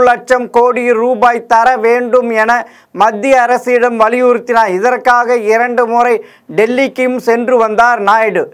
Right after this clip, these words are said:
இந்த நிலையில் பீகாருக்கு சிறப்பு அந்தஸ்து வழங்க வேண்டும், இல்லை சிறப்பு நிதி தர வேண்டும் என மத்திய அரசை வலியுறுத்தி நிதிஷ் சட்டமன்றத்தில் தீர்மானத்தை நிறைவேற்றினார். ஆனால் பீகாருக்கு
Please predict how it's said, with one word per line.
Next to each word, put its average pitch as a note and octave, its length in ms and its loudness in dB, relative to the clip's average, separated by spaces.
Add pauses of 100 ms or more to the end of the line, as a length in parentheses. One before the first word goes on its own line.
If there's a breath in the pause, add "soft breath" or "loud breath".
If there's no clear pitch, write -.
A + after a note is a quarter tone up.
(420 soft breath)
இந்த A3+ 280 -2 (180)
நிலையில் B3 480 0 (140)
பீகாருக்கு B3+ 760 0 (100)
சிறப்பு B3+ 440 0 (120)
அந்தஸ்து B3+ 460 -2 (140)
வழங்க A#3 340 0 (160)
வேண்டும், A#3+ 400 0 (180)
இல்லை B3 260 2 (480 soft breath)
சிறப்பு B3+ 440 0 (120)
நிதி A#3 220 -2 (160)
தர A#3+ 240 2 (140)
வேண்டும் A#3+ 500 0
என A#3+ 160 0 (140)
மத்திய A3 500 0
அரசை B3 320 0 (460 soft breath)
வலியுறுத்தி B3+ 680 0 (140)
நிதிஷ் B3+ 500 -6
சட்டமன்றத்தில் A#3+ 1000 0
தீர்மானத்தை B3 680 0 (100)
நிறைவேற்றினார். A3+ 720 0 (500 soft breath)
ஆனால் B3 360 0 (160)
பீகாருக்கு B3 840 0